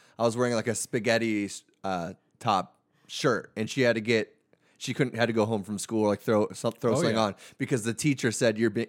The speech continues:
Speaker 1: like, it looks, like, hot or sex-, you know, like, it's a sexy. So it's
Speaker 2: Oh,
Speaker 1: like,
Speaker 2: damn.
Speaker 1: but is that's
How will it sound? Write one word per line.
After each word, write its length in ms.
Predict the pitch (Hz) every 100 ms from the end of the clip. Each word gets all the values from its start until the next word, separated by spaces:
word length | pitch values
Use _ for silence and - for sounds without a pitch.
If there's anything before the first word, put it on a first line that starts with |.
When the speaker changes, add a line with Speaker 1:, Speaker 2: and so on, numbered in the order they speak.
| -
Speaker 1:
like, 280 | 104 - _ _ -
it 100 | 95
looks, 380 | 110 113 - -
like, 260 | 101 - -
hot 320 | 120 120 92
or 80 | -
sex-, 340 | - 123 117 -
you 100 | 151
know, 60 | 139
like, 140 | 127
it's 120 | 139
a 60 | 113
sexy. 320 | - 143 -
So 120 | 110 131
it's 80 |
Speaker 2:
Oh, 60 | 147
Speaker 1:
like, 160 | 139 -
Speaker 2:
damn. 440 | 120 160 214 185
Speaker 1:
but 240 | 160 113 107
is 220 | 143 113 -
that's 500 | - 139 165 156 -